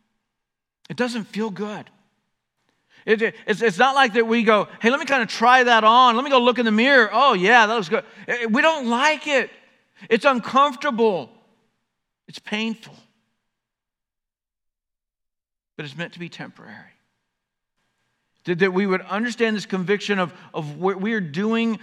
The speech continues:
what we shouldn't be doing, or we're not doing what we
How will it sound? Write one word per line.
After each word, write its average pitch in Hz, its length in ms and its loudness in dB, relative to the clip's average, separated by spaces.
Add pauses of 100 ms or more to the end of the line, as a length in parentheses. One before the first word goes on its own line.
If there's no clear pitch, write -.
(160)
what 196 180 -2
we 185 100 0
shouldn't 254 320 -4
be 254 100 -6
doing, 247 360 -2
or 233 300 0
we're 220 120 0
not 226 240 -2
doing 233 300 -2
what 220 160 0
we 196 260 -2